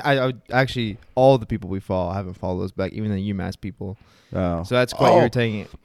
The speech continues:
Speaker 2: Speaking of social media, I finally saw a picture of you and Court-, were you behind that,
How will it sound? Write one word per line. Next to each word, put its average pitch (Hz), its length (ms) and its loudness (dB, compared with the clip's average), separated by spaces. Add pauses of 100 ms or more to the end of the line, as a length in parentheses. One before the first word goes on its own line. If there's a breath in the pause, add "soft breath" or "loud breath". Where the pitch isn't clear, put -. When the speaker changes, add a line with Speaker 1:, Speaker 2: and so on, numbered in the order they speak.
(140)
Speaker 2:
Speaking 180 380 6
of 135 80 6
social 120 260 2
media, 110 420 4
I 107 120 0
finally 120 440 2
saw 123 300 2
a 110 60 0
picture 117 340 0
of 101 80 2
you 107 160 6
and 107 80 2
Court-, 107 220 -2
were 107 100 4
you 143 140 6
behind 143 360 4
that, 160 260 -2